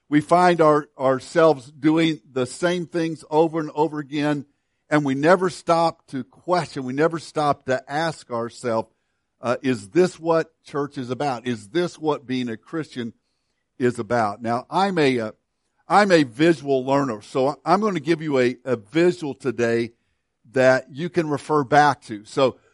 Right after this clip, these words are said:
so if you're, i-, if you're talking to someone, or if you are someone that, that really doesn't know what church is about, but you're trying to figure out what, what does it mean to be a believer, uh, you can, you can think back to this visual,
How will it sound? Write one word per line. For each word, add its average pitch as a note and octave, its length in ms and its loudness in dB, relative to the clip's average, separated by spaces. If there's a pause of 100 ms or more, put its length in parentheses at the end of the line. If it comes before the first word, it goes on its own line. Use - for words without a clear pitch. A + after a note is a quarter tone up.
(140)
so F3 200 6
if D#3+ 140 0
you're, D#3+ 280 2 (840)
i-, D#3+ 160 0
if D3+ 120 0
you're D3 120 -4
talking G3 420 4
to D#3 80 0
someone, E3+ 720 4
or E3 260 2
if E3+ 260 4
you G3 200 0
are E3 160 8
someone D3 720 2
that, C#3 320 4 (140)
that D#3 160 0
really G3 260 6
doesn't F3 380 4
know E3 120 6
what D#3 200 0
church F3 280 -4
is C#3+ 120 -8
about, D3+ 320 4
but C#3+ 180 -4
you're C#3 60 -8
trying F#3 240 -4
to E3+ 60 0
figure E3 300 -2
out C#3+ 140 2
what, F3+ 240 -4
what G3 140 0
does F3 140 -2
it E3+ 140 -10
mean E3+ 220 -6
to C#3+ 100 -10
be D3 200 -2
a C3+ 100 0
believer, B2+ 600 -6 (460)
uh, E3 220 6
you G3 160 -2
can, E3 260 0 (320)
you G3+ 120 -4
can E3+ 160 0
think G#3+ 280 0
back F#3 280 6
to E3 80 -2
this D3 240 -2
visual, C#3 720 0